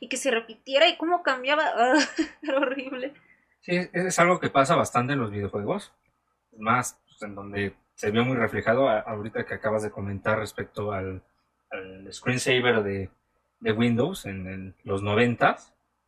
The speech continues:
Speaker 2: En los noventas prácticamente los primeros videojuegos, por así decirlo,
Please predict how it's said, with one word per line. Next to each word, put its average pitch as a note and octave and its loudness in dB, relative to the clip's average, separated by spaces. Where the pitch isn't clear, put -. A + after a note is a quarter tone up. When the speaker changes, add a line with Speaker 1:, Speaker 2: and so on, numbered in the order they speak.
Speaker 2:
En A#2+ 2
los A2+ 0
noventas A#2+ -2
prácticamente B2+ 0
los A2 -2
primeros A#2+ 2
videojuegos, A#2+ 2
por A2 2
así A#2+ -2
decirlo, A2+ -2